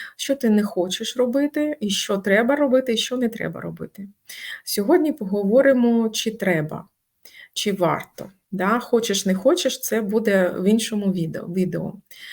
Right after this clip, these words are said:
Чи варто? Ем... Ну, по-перше, що я вам пропоную, ви мені,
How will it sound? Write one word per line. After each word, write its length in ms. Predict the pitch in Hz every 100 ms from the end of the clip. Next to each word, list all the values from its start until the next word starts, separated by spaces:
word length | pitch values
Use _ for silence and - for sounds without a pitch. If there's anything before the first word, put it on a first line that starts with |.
| - - -
Чи 200 | - 233
варто? 600 | 185 170 185 - - 214 _ _ - - - - - - - - - _ _ _ _ _
Ем... 760 | 196 196 185 180 175 175 170 - - _ _ _ _ _ _ _ _ _ _ _ - - - - _ _ _ _ - - _ _ _ - - _ -
Ну, 260 | 247 330
по-перше, 640 | - 233 233 254 330 - 226
що 160 | -
я 80 | 226
вам 160 | 202 196
пропоную, 640 | 208 202 196 220 349 262
ви 140 | 196 226
мені, 380 | 214 196 180